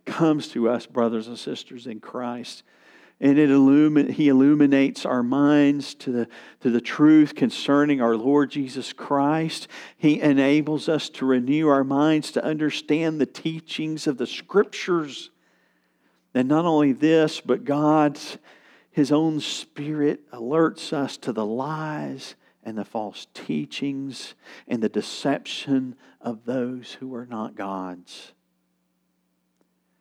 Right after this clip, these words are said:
At the turn of the twentieth century, the world's most distinguished astronomer was certain,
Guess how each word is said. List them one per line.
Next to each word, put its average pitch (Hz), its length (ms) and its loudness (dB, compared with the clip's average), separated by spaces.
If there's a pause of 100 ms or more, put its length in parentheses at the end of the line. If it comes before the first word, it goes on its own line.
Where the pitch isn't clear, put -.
(1600)
At 143 100 -8
the 127 80 0
turn 139 500 4
of 117 120 0
the 117 60 -6
twentieth 139 520 0
century, 113 800 0 (1080)
the 139 160 2
world's 196 380 4
most 208 280 4
distinguished 196 760 0
astronomer 175 920 0 (400)
was 196 240 6
certain, - 880 0